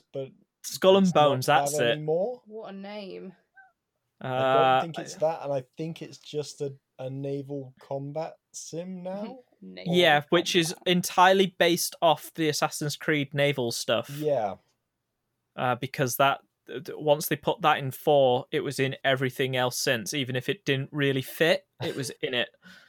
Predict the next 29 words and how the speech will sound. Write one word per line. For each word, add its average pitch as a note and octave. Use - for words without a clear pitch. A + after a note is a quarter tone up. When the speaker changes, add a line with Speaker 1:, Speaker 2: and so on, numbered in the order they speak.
Speaker 2:
Um, B2+
Speaker 1:
So -
I -
Speaker 2:
yeah. D#3
Speaker 1:
think B2
that's -
in B2+
Odyssey, E3
and C3
I've B2+
Speaker 2:
Yeah, D3+
it's -
Speaker 1:
I've, C#3
Speaker 2:
in F#3
Speaker 1:
I've F#3
Speaker 2:
Odyssey, E3+
Speaker 1:
not C3
been B2+
on B2+
a D#3
Speaker 2:
and D3
I D3+
Speaker 1:
boat. D3+
Speaker 2:
believe E3
it's -
Speaker 1:
No, D#3
Origins, D3+
Speaker 2:
I D#3
believe D#3+